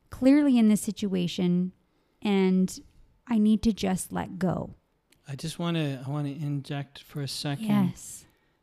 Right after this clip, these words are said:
Speaker 2: uh, an expression that I remember my shifu had said to us years back, and it was, "Why is this moment perfect?"
Speaker 1: Hmm.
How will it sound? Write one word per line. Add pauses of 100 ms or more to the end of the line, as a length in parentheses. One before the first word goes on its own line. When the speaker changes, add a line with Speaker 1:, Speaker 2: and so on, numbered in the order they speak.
(260)
Speaker 2:
uh,
an
expression
that
I
remember
my
shifu
had
said (320)
to
us (260)
years
back, (520)
and
it
was, (1600)
"Why
is
this
moment (160)
perfect?" (460)
Speaker 1:
Hmm.